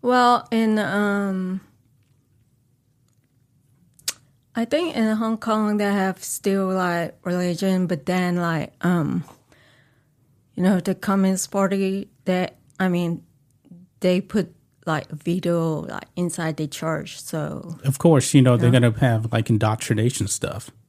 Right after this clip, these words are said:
Speaker 1: Yeah, so, I mean, I'm sure they have, like, Christian over there, but, you know, people still go to church, but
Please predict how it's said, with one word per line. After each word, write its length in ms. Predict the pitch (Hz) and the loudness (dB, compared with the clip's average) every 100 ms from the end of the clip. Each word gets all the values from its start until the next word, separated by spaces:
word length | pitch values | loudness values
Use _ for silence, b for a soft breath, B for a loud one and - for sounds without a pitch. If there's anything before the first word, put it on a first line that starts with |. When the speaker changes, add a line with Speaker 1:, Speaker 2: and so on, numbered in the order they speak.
| _ | _
Speaker 1:
Yeah, 420 | 190 185 170 165 | 0 2 2 0
so, 720 | - - 202 170 160 160 - - | -4 -6 -6 -4 -4 -6 -10 -10
I 100 | - | -4
mean, 320 | 180 180 170 180 214 - _ _ _ - _ _ _ _ _ | -2 -2 -4 -8 -16 -20 _ _ _ -20 _ _ _ _ _
I'm 120 | 214 214 | 0 0
sure 420 | - 208 196 185 - - | 2 4 4 0 -10 -4
they 220 | 185 202 | 2 4
have, 300 | 214 208 - - | 4 2 -2 -4
like, 300 | 185 175 - | -2 -2 -4
Christian 460 | - 220 - 180 | -4 -2 -2 -4
over 260 | 175 165 180 | -4 -4 -4
there, 420 | 180 185 180 180 | -2 0 0 -2
but, 340 | 170 165 - _ b b b b _ _ | -2 -6 -6 _ b b b b _ _
you 100 | 185 | 0
know, 180 | 180 175 | 0 0
people 300 | 214 202 185 | -2 -4 -6
still 300 | - 190 180 | -4 -4 -4
go 160 | 185 | -4
to 160 | 175 180 | -4 -6
church, 400 | - 185 180 - | -4 -6 -6 -6
but 240 | 190 - | -6 -6